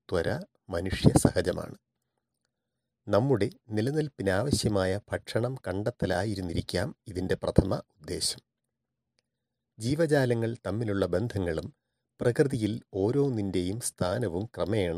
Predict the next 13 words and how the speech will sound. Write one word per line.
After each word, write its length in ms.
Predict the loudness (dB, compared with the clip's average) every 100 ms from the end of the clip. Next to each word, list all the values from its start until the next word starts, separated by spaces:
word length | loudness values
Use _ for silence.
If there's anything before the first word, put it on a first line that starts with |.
| -4
നമുക്ക് 340 | -4 -4 -8
തെളിഞ്ഞു 420 | -6 -4 -4 -6
വന്നു. 260 | -6 -8 -10 _ _ _ _ _ _ _ _ _ _ _ _ 2
സൗന്ദര്യാവബോധം 1000 | 2 4 2 2 4 4 4 4 4 -4 -10 _ _ _
മനുഷ്യരിൽ 500 | -2 -2 4 4 4 -2 -6
ഉടലെടുത്തതോടെ 920 | -4 -2 0 -2 -2 -2 -2 -2 -6 -10 _ _ _ -10
പക്ഷികളുടെ 580 | -6 2 2 2 0 -2 -6
വർണ്ണവൈവിധ്യവും 1120 | -4 -4 -2 -2 -2 -2 -4 -6 -2 0 -2 -6 _ _ _ -10
നാദമാധുരിയും 960 | -4 -2 0 0 0 0 -2 -2 -2 -4 -12
ചേഷ്ടകളും 640 | -6 -6 -4 -4 -2 -2 -6 -14 _ -8
നമ്മിൽ 380 | -6 -4 -6 -6 -6
കൗതുകമുണർത്തുവാൻ 960 | -4 -2 0 -2 -2 -4 -6 -8 -6 -8
തുടങ്ങി. 420 | -8 -10 -10